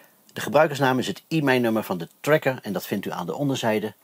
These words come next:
Het wachtwoord staat in de gebruikershandleiding. Zo gauw u bent ingelogd, ziet u een aantal menuopties.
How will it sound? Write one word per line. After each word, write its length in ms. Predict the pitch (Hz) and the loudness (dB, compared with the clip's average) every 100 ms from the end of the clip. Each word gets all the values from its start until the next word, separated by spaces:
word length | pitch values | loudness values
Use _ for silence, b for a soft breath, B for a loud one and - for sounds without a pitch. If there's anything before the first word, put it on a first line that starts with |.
| - | -8
Het 140 | 147 - | -6 0
wachtwoord 380 | 101 - - | 0 0 -4
staat 300 | - 85 80 | -2 -4 -4
in 220 | - 80 78 | -6 -12 -10
de 120 | 78 | -12
gebruikershandleiding. 1000 | - - 82 123 - - - - 151 - - _ - B B B B B B B B | -14 -4 2 2 2 -8 -8 -6 -6 -8 -20 _ -20 B B B B B B B B
Zo 160 | - 131 | -4 0
gauw 280 | 165 165 - | 2 0 0
u 100 | 131 | 2
bent 200 | 123 123 | 2 2
ingelogd, 540 | - 160 147 127 - - | 4 2 4 2 2 -8
ziet 260 | 113 120 113 | -4 -4 -2
u 120 | 104 | -2
een 140 | 98 | 0
aantal 380 | 107 101 92 85 | -2 -2 -2 -2
menuopties. 760 | 101 117 107 - - 78 - - | -2 2 2 -2 -8 -8 -8 -10